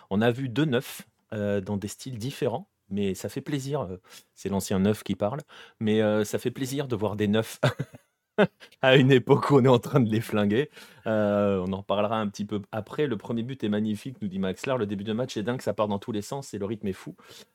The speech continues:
Heu, j'en veux à, à Okongo. Je ne comprends pas d'ailleurs comment ses coéquipiers sont venus le consoler alors qu'à la place, je serais furieux. Ouais, bon, après, heu, c'est comme ça, hein, c'est un deuxième jeune. Hem, c'est un deuxième jeune parce que c'est vrai aussi qu'il y a, il y a, il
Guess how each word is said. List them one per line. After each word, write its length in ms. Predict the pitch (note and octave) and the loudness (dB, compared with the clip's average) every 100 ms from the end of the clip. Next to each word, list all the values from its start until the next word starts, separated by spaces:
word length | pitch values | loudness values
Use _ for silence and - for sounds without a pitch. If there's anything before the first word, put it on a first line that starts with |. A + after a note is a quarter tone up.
| - | -4
Heu, 540 | G#2 G#2+ G#2+ G#2 G#2 | 0 2 2 2 0
j'en 160 | G#2 G#2 | 0 -2
veux 240 | A2+ C#3+ | -4 -4
à, 240 | A2 G2 - | -2 -2 -2
à 80 | A#2 | -4
Okongo. 540 | A2+ A#2+ A#2 A#2+ D3+ - - - | -4 -4 -4 -4 -4 -8 -20 -20
Je 140 | - G#2 | -8 -4
ne 100 | G2+ | -4
comprends 360 | A#2+ G#2 A#2+ | -4 -6 -4
pas 140 | C3 B2 | -2 -2
d'ailleurs 240 | A2+ - | -2 -4
comment 220 | A#2 G#2+ | -6 -8
ses 240 | G#2 G2 F#2+ | -6 -6 -6
coéquipiers 440 | A2+ G2+ G2+ A#2+ | -6 -6 -6 -6
sont 180 | - G2 | -4 -6
venus 160 | G2+ G#2+ | -4 -6
le 60 | |
consoler 380 | F#2+ G2 G#2 A2 | -6 -8 -6 -6
alors 180 | A#2 - | -6 -6
qu'à 100 | F#2+ | -6
la 100 | F2+ | -4
place, 200 | G#2+ G2 | -6 -10
je 60 | |
serais 140 | - F#2+ | -12 -16
furieux. 340 | - G2+ G2+ | -10 -6 -4
Ouais, 280 | F2 F2+ G#2+ | -2 0 0
bon, 180 | E2 E2 | 0 -4
après, 320 | - - F#2+ E2+ | -4 -4 -4 -4
heu, 80 | C#2 | -10
c'est 160 | - | -10
comme 120 | F#2 F#2+ | -10 0
ça, 140 | C3 | 0
hein, 120 | A2+ | 0
c'est 120 | G#2 | -2
un 60 | G2 | -4
deuxième 300 | F#2+ F#2+ G#2 | -2 0 2
jeune. 260 | A2+ C#3 D3 - - - _ G#2+ | 4 4 2 -10 -20 -20 _ 0
Hem, 560 | G#2+ A2 G#2+ G#2+ G#2 - _ _ - - | 6 6 8 6 2 0 _ _ -20 -18
c'est 140 | - G#2 | -6 -4
un 40 | |
deuxième 300 | G2+ G2 A2 | -2 -2 0
jeune 200 | A2+ C3+ | 2 0
parce 140 | G#2+ - | 0 -6
que 80 | G2+ | -4
c'est 120 | A2 | -2
vrai 120 | G#2+ | 0
aussi 320 | A2+ A2 C3 | 0 0 -4
qu'il 200 | B2 A2 | -2 0
y 100 | G#2 | 4
a, 140 | G2+ F#2 | 2 2
il 60 | |
y 40 | F#2+ | -2
a, 40 | |
il 80 | F#2 | -4